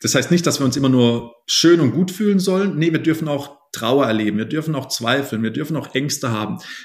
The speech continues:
wenn wir die bewusst erleben. Und dann ist es auf einmal ein Spektrum an Gefühlen, was wir bewusst erleben. Und es macht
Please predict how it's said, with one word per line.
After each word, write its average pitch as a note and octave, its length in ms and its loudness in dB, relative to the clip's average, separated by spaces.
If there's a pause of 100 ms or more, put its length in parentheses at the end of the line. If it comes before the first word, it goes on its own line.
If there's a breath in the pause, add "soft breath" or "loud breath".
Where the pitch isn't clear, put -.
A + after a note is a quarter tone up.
wenn A#2 120 4
wir C#3 60 4
die C3+ 100 0
bewusst B2+ 580 0
erleben. A#2 760 2
Und A2 220 -2
dann B2 100 0
ist D#3 140 -4
es C#3+ 120 -2
auf B2+ 140 -6
einmal B2+ 260 0
ein A2+ 120 0
Spektrum D#3 540 -2
an B2 80 2
Gefühlen, C#3 400 0
was A#2+ 180 -4
wir A2+ 100 -2
bewusst A#2 340 -6
erleben. A#2+ 320 -2
Und A#2 100 -2
es A#2 120 -6
macht A#2+ 200 -6